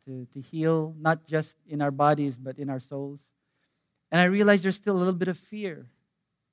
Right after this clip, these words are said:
of having more children. What kind of future are we bringing them into? Well, God is doing something which, through our lives and outlast our lives.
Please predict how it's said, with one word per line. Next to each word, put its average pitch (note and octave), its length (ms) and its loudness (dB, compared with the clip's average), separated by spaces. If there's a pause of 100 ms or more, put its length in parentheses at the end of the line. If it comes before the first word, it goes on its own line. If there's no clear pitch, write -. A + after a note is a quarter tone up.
(580)
of C#3+ 220 -2
having D3+ 380 -2
more D3 140 0
children. B2 520 -12 (480)
What E3 160 -4
kind F3 200 -2
of E3 120 -6
future D#3 580 -4
are C#3+ 100 -4
we C#3 120 -2
bringing C#3+ 320 -2
them C#3 160 -4
into? C#3+ 320 -8 (3000)
Well, D3 160 0
God D3+ 460 4
is C#3 400 -6 (340)
doing E3+ 460 4
something D3+ 680 -10 (840)
which, C3 320 -8 (1080)
through F3 140 2
our E3 180 8
lives D#3+ 540 4 (160)
and C#3 120 -2
outlast C#3+ 560 0
our C#3 140 -4
lives. A#2+ 320 -6